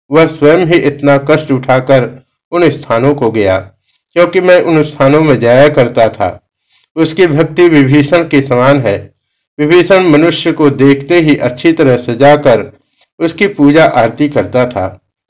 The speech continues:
और कहता था, "यह मेरे प्रभु श्री रामचंद्र की एक मूर्ति है।" फिर मास्टर महाशय के कामारपुकुर से लौट आने पर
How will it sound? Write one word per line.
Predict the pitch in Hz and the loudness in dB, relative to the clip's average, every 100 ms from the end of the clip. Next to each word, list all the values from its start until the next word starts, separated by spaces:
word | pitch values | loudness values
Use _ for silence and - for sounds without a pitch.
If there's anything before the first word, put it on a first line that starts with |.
| _ | _
और | 151 156 | -2 0
कहता | 131 131 151 | -2 0 0
था, | 139 147 156 156 - _ _ 160 | 2 2 2 -2 -12 _ _ 0
"यह | 170 170 | 2 2
मेरे | 165 147 | 2 2
प्रभु | 143 143 131 156 | 2 0 0 -2
श्री | 156 127 | -2 -2
रामचंद्र | 113 120 147 156 156 143 135 | 0 2 2 0 -2 0 -2
की | 135 127 123 | -2 -6 -4
एक | 117 113 | -8 -8
मूर्ति | 107 101 95 143 135 | -10 -10 -2 -2 0
है।" | 92 95 _ _ _ _ _ | -6 -8 _ _ _ _ _
फिर | 160 | 0
मास्टर | 156 147 147 151 165 | 2 4 2 2 0
महाशय | 147 143 139 147 | 2 2 2 -2
के | 143 127 | 0 -2
कामारपुकुर | - 135 135 151 147 143 139 143 139 | 0 0 2 2 0 -4 -2 0 0
से | 131 | -2
लौट | 113 139 147 - | 0 2 2 0
आने | 123 143 | 0 2
पर | - 120 104 - | 2 0 -2 -8